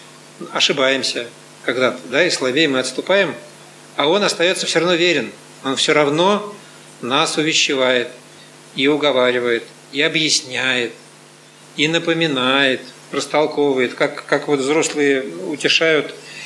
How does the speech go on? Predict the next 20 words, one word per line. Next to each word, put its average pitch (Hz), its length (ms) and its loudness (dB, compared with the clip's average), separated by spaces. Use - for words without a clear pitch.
э, 131 560 -2
детей, 160 380 0
своих 151 360 0
маленьких 147 540 2
детей, 127 300 0
которые, 147 420 0
э, 160 260 -4
детей, 180 280 -2
которые 170 400 2
ещё 170 280 0
не 165 240 -8
в 147 60 -8
состоянии 190 420 -4
понять, 135 440 -4
там, 113 240 -12
что - 180 -2
есть 143 320 2
взрослая 123 440 -4
жизнь, 147 580 -2
э, 123 140 -10